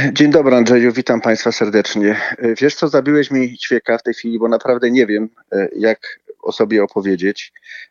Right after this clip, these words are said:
Rzeczywiście tych kapeluszy noszę <laughs> trochę. E, natomiast przede wszystkim, e, no, ja jestem osobą, którą by się zde-, zdefiniował jako osoba, która jest ciekawa świata i ludzi. I chyba z tego właśnie wynikają te wszystkie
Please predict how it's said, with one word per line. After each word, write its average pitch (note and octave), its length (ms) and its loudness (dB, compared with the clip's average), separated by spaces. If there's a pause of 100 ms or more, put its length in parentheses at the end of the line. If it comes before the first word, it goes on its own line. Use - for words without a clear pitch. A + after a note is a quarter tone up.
Rzeczywiście A#2 580 0
tych A2+ 140 -4
kapeluszy A2+ 520 0
noszę G#2 440 0
<laughs> - 120 -12
trochę. G#2 400 2 (520)
E, G#2 140 -2 (840)
natomiast D#3 500 -4
przede D#3+ 240 -6
wszystkim, D#3+ 540 -4
e, C#3+ 440 0 (440)
no, C#3+ 260 0
ja C#3+ 120 4
jestem D3+ 300 -2
osobą, D3+ 360 0
którą C#3 340 -2
by B2+ 140 -6
się C3+ 200 -2
zde-, C3 540 0
zdefiniował C3 480 0
jako B2 180 2
osoba, A#2+ 260 0
która A#2 200 0
jest A2 120 0
ciekawa A#2+ 420 0
świata A#2 360 0
i G2+ 60 2
ludzi. G2 420 -6 (640)
I A#2+ 60 -8
chyba A#2+ 260 2
z - 100 -10
tego B2 280 0
właśnie A#2 380 0
wynikają A2+ 580 0
te G#2 100 0
wszystkie A2 500 -2